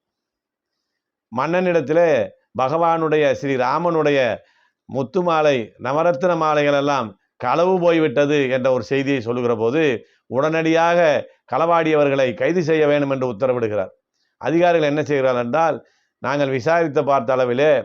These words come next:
இங்கே வரக்கூடிய வைணவர்கள்தான் யாராவது எடுத்து சென்றிருக்கலாம் என்ற ஒரு செய்தியை மன்னனிடத்திலே தெரிவிக்கிற போது, இந்த வார்த்தையை கேள்வியுற்ற குலசேகர ஆழ்வார் தன் காதுகளை மூடிக்கொண்டு, "இவ்வளோ பெரிய அபச்சாரத்தை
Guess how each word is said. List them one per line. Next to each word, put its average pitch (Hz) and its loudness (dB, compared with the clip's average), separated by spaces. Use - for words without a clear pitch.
இங்கே 143 -2
வரக்கூடிய 147 0
வைணவர்கள்தான் 151 0
யாராவது 147 0
எடுத்து 139 -2
சென்றிருக்கலாம் 135 -2
என்ற 135 -2
ஒரு 120 -4
செய்தியை 151 0
மன்னனிடத்திலே 123 -4
தெரிவிக்கிற 117 -4
போது, 123 0
இந்த 131 -4
வார்த்தையை 147 0
கேள்வியுற்ற 131 -2
குலசேகர 127 -2
ஆழ்வார் 127 0
தன் 127 -6
காதுகளை 151 0
மூடிக்கொண்டு, 135 -2
"இவ்வளோ 156 0
பெரிய 160 0
அபச்சாரத்தை 151 0